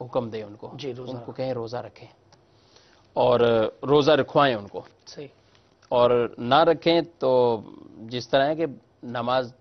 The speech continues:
Speaker 1: کے لیے کہ ان کو سات سال کی عمر میں کہو،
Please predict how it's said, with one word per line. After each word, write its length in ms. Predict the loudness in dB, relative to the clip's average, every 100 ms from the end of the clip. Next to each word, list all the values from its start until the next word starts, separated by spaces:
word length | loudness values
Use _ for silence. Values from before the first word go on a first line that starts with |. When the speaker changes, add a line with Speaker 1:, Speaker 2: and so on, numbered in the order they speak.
| _
Speaker 1:
کے 140 | -6
لیے 280 | -4 -4 -4
کہ 100 | -6
ان 120 | -10
کو 100 | -10
سات 300 | -8 -4 -4
سال 200 | -2 -4
کی 160 | -4 -8
عمر 380 | -8 -8 -6 -6
میں 240 | -6 -8
کہو، 420 | -6 -2 0 -2